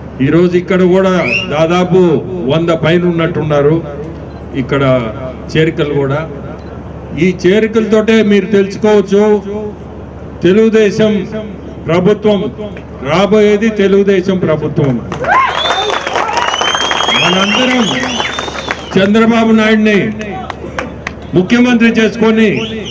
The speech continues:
ముఖ్యమంత్రిని చేసుకోవాలా, ఎన్ని ఆ కుర్చీలో కూర్చోబెట్టాలా, మనందరి బాధ్యత అది. ఆయన ముఖ్యమంత్రి కూర్చుంటేనే అభివృద్ధి అనేది. ఈరోజు మనం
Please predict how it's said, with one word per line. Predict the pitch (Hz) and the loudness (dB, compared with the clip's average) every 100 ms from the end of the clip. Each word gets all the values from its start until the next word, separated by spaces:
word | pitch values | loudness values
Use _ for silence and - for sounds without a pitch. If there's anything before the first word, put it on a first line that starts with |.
| - - - | -10 -10 -6
ముఖ్యమంత్రిని | 160 - 233 247 233 240 226 | -4 2 4 4 4 4 4
చేసుకోవాలా, | 214 220 233 233 233 233 233 226 | 2 2 2 2 4 2 4 4
ఎన్ని | 220 220 | 4 4
ఆ | 226 202 | 4 2
కుర్చీలో | 202 202 233 233 | 0 0 4 4
కూర్చోబెట్టాలా, | 220 233 233 233 214 208 196 175 143 190 180 160 - - - - - 127 | 4 2 2 2 2 2 2 2 0 -6 -10 -12 -14 -16 -16 -16 -2 2
మనందరి | 175 190 196 226 233 | 4 4 4 4 4
బాధ్యత | 202 190 208 226 196 | 2 2 4 2 2
అది. | 185 226 220 196 175 - - - - - - - | 0 0 -4 -6 -10 -12 -14 -16 -16 -16 -14 -6
ఆయన | 143 190 220 214 | 0 4 4 4
ముఖ్యమంత్రి | 202 208 233 247 226 233 233 220 233 233 226 | 4 4 4 4 4 4 4 2 0 -6 2
కూర్చుంటేనే | 214 233 247 233 240 240 240 240 214 - 247 233 - - - - - 165 | 2 4 4 4 4 4 4 2 0 -2 -8 -10 -10 -14 -16 -16 -8 -2
అభివృద్ధి | 190 247 240 233 214 | 2 4 6 4 4
అనేది. | 226 208 185 135 127 - - - - - - | 2 2 0 -2 -6 -10 -12 -14 -16 -14 -2
ఈరోజు | 160 220 240 233 | 2 4 4 4
మనం | 233 233 | 4 6